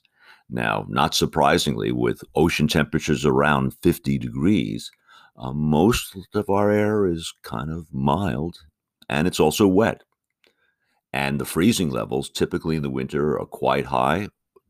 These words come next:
generally around three thousand feet or so. So very little snow at, at sea level, but plenty of snow above roughly three thousand feet.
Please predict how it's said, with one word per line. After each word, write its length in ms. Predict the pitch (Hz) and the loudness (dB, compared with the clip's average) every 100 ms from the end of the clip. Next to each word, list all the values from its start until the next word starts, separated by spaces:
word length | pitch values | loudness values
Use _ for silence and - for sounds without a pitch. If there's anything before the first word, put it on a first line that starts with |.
| _ 55 | _ -20
generally 640 | 57 58 65 76 80 78 | -12 -4 0 2 2 4
around 360 | 71 71 71 69 | 4 4 2 0
three 300 | - - 71 | -4 -6 -6
thousand 500 | 69 60 64 - 69 | -2 -2 -2 -4 -10
feet 240 | - 76 | -6 -4
or 80 | 82 | -2
so. 380 | 92 98 104 156 _ - - _ | -2 2 2 0 _ -20 -20 _
So 440 | - 73 69 65 _ | 2 4 4 0 _
very 460 | 53 50 71 101 123 | -18 -2 4 6 6
little 400 | 123 95 64 - | 4 2 -2 -14
snow 460 | - - 71 60 | -16 -8 -6 -6
at, 80 | 53 - - | -8 -16 -14
at 180 | 62 - | -12 -10
sea 220 | - 110 | -4 -4
level, 420 | 67 50 50 - _ _ _ _ | -4 -8 -12 -16 _ _ _ _
but 160 | 71 - _ | -6 -6 _
plenty 460 | - 143 139 73 55 | -6 0 0 0 -6
of 120 | 50 | -6
snow 480 | - 52 50 50 - | -10 -10 -10 -12 -8
above 460 | - 69 60 60 60 _ _ | -6 -4 -4 -4 -6 _ _
roughly 420 | 90 92 - 62 | 0 0 -2 -8
three 260 | 57 - 52 | -8 -12 -12
thousand 420 | - 50 - - | -10 -12 -12 -18
feet. 320 | - - _ | -20 -20 _